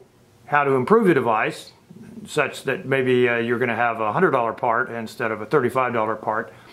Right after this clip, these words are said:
But I think you'll, uh, if you're willing to do a little work on it, I think you'll find, uh, that the improvement in accuracy and speed and the ability to work on all types of chain, including a square ground chain, is a, is a big ass-,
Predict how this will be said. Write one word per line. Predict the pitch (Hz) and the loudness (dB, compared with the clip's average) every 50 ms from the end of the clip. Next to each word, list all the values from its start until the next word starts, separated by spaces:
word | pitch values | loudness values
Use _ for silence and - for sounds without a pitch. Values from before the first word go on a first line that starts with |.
| - - - - - - - - | -20 -20 -20 -20 -20 -20 -16 -8
But | - 120 | -4 -2
I | 123 131 | -2 0
think | 131 185 180 135 | 0 0 0 2
you'll, | 175 160 147 139 131 131 - - - - _ - - | 4 4 4 2 0 -4 -8 -14 -20 -20 _ -10 -4
uh, | - 131 127 123 120 117 113 110 113 - - - - - - | -2 -2 0 0 -2 -2 -4 -6 -8 -12 -18 -20 -14 -4 -4
if | 139 127 | -2 0
you're | - 131 | 0 2
willing | 131 170 185 175 165 139 | 2 2 2 2 2 2
to | 147 147 | 2 2
do | 131 151 151 | 4 4 4
a | 143 | 4
little | 139 151 147 139 | 4 4 4 2
work | 147 143 131 135 | 0 0 -2 -4
on | 139 131 | -4 -4
it, | 131 131 - - - _ _ - _ _ - - - | -4 -6 -8 -12 -20 _ _ -20 _ _ -20 -14 -6
I | - 120 113 | -4 -4 -4
think | - 135 120 | -4 -2 -2
you'll | 135 110 | -2 -2
find, | - - 147 127 123 120 117 120 | 0 0 0 0 0 -2 -2 -2
uh, | 113 110 110 110 - - | -2 -2 -2 -4 -8 -8
that | - 123 110 - - | -6 -6 -6 -4 -4
the | 127 | -4
improvement | 110 104 - 180 180 151 127 139 127 | -2 2 4 4 4 4 2 0 0
in | 117 113 | 0 -2
accuracy | 104 - 143 143 135 - - 143 123 - - - 135 123 117 110 110 - - - - - - - - | -2 -4 -4 -4 -4 -4 -4 -4 -4 -4 0 0 2 2 2 0 -4 -8 -16 -20 -20 -20 -20 -12 -8
and | 127 117 107 101 | -6 -6 -6 -6
speed | - - - 175 170 156 143 131 127 127 | -8 -4 0 0 2 2 4 2 2 2
and | 131 120 113 120 | 2 -2 0 0
the | 120 | 0
ability | 110 110 151 156 151 143 123 127 | 2 2 2 4 4 4 4 4
to | 123 120 | 2 2
work | 107 131 139 127 120 113 - - - - - - - - - - - - | 0 0 0 0 0 -4 -8 -16 -20 -20 -20 -20 -20 -20 -20 -18 -8 -4
on | - 123 120 123 | -2 -2 0 2
all | 156 147 156 151 | 2 2 2 2
types | 156 156 139 127 117 - | 2 0 0 0 -2 -8
of | 135 117 - | -12 -12 -6
chain, | - 147 135 123 117 113 113 113 107 - | -4 -2 -2 -2 -2 -4 -6 -6 -8 -8
including | - - 117 107 - - 151 139 127 127 120 113 110 95 | -6 -4 -4 -4 0 2 2 4 4 4 2 2 0 -2
a | 71 104 | -4 -8
square | 110 - - 170 160 151 | -8 -4 0 2 2 2
ground | 127 131 127 117 110 110 104 | 2 2 0 0 0 -4 -6
chain, | - 131 113 107 107 101 - - - - - - - - - | -6 -4 -4 -4 -6 -10 -14 -20 -20 -20 -20 -20 -20 -16 -8
is | - 120 113 98 113 | -4 -4 -4 -2 -2
a, | 113 107 - - - | -4 -4 -4 -6 -4
is | 131 120 101 | -4 -4 -2
a | 127 110 | -2 -2
big | 117 135 127 131 | -2 -2 -2 -2
ass-, | 135 135 123 120 113 - - - | -2 -4 -4 -4 -6 -8 -10 -10